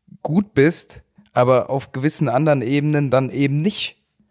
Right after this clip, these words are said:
Also wenn's dann grad um solche Sachen geht, dann hast du eine Meinung, die wird dir vielleicht auch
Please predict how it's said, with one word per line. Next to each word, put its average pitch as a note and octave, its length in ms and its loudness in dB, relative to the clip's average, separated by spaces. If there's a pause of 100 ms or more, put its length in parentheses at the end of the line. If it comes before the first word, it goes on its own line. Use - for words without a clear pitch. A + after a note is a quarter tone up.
(220)
Also B2 260 0
wenn's C#3 180 0
dann C3+ 140 0
grad D3 260 0
um C#3+ 140 -6
solche C3+ 260 -2
Sachen C3+ 320 -6
geht, F#3+ 300 0
dann A#2+ 280 0
hast D#3 280 -2
du D#3+ 60 2
eine C#3 100 0
Meinung, E3 480 0
die D3 100 -4
wird C3+ 160 -2
dir C#3+ 80 -6
vielleicht C3+ 380 0
auch C3 300 -10